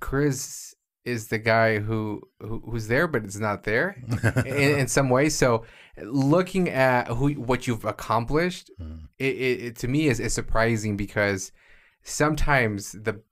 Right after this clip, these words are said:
Speaker 1: the biggest thing in life can be right in front of you,
Speaker 2: Mm-hmm.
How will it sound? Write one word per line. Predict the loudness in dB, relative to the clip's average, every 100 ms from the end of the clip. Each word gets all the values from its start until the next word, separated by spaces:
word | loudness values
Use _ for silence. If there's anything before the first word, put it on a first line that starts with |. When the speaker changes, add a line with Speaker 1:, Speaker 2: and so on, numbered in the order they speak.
| -6
Speaker 1:
the | -6
biggest | 0 0 2 0 0 -10 -16 _ _ _ -12
thing | -6 -2 2 2 0 -4
in | -6 -2
life | 0 0
can | -2 -10
be | -4
right | -2
in | -2
front | -4 -4
of | -4
you, | -4 -8 -6
Speaker 2:
Mm-hmm. | -6 -4 -6 -8